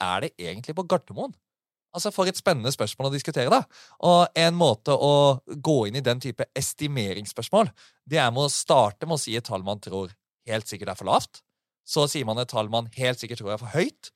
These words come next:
Og så kan man si et tall man tror er omtrent riktig. Og så må jo gruppa diskutere og komme fram til et antall de tror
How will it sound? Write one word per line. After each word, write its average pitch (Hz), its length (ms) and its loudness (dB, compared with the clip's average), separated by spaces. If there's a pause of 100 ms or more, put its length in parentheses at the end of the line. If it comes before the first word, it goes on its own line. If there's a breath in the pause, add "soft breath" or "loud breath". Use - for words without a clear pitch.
(440)
Og 175 80 0
så 135 160 2
kan 156 140 0
man 220 100 2
si 185 80 0
et 170 80 -6
tall 139 160 -2
man 156 140 -4
tror 143 180 -2
er 127 140 0
omtrent 120 500 -10
riktig. 98 240 -12 (400)
Og 143 80 -8
så 196 80 0
må 262 140 4
jo 175 100 4
gruppa 165 380 -2
diskutere 113 500 -6
og 220 140 0
komme 156 180 0
fram 113 160 -8
til 127 140 -14
et - 100 -4
antall 101 380 -8
de 135 80 -12
tror 117 480 -4